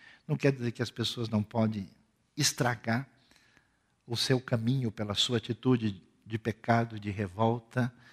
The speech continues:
Mas a gente vê coisas extraordinárias do caminho de Deus que atravessa a história. Atravessa tanto a história que lá na vida de Jacó, um dia bateu na porta do seu coração. E esse Deus de graça, que abençoa o indivíduo,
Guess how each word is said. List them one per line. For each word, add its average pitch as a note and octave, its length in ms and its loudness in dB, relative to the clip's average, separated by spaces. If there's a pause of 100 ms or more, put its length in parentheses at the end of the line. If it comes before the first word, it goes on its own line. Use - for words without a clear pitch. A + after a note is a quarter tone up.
(420)
Mas A2+ 220 8
a A2+ 60 8
gente A2+ 260 0
vê G#2+ 160 2
coisas A2 520 0 (100)
extraordinárias A2+ 1400 0
do A2 120 -12
caminho B2 540 2
de B2 120 -4
Deus G#2 440 -2
que - 160 -6
atravessa G#2 560 -2
a G2+ 40 0
história. - 380 -8
Atravessa F#3 380 2
tanto E3+ 340 -4
a A#2 40 -4
história A#2+ 480 -4 (640)
que C3+ 160 4
lá D#3+ 400 2
na B2+ 160 4
vida B2+ 280 0
de A#2 140 0
Jacó, G#2+ 480 -2 (220)
um B2 160 4
dia A2 180 2
bateu G#2 360 -2
na G2+ 120 4
porta G#2 400 -2
do G#2 120 -6
seu A2 200 -4
coração. A2+ 600 -4 (100)
E G#2+ 120 -6
esse G#2+ 220 -2
Deus A2+ 300 2
de B2+ 100 -2
graça, A#2 460 0 (680)
que - 100 -6
abençoa A2 460 2
o G#2+ 60 0
indivíduo, A2+ 540 4